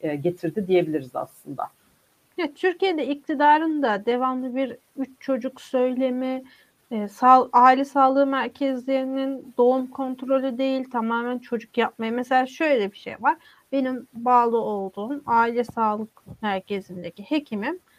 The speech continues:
Speaker 2: çarşamba günü öğleden sonraları hizmet vermiyor. Sebebi de kurum dışında gebe çocuk takip,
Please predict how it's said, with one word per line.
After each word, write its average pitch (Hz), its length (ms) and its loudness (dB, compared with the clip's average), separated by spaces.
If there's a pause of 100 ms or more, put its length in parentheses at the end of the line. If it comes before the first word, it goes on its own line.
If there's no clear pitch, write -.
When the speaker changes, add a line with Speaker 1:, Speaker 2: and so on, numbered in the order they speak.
(160)
Speaker 2:
çarşamba 285 540 4
günü 247 200 -6
öğleden 269 420 0
sonraları 208 520 -2
hizmet 311 520 2
vermiyor. 277 500 2 (140)
Sebebi 247 540 0
de 349 260 0 (400)
kurum 285 340 2
dışında 196 560 -4 (320)
gebe 285 500 4 (600)
çocuk 285 380 0
takip, 233 420 4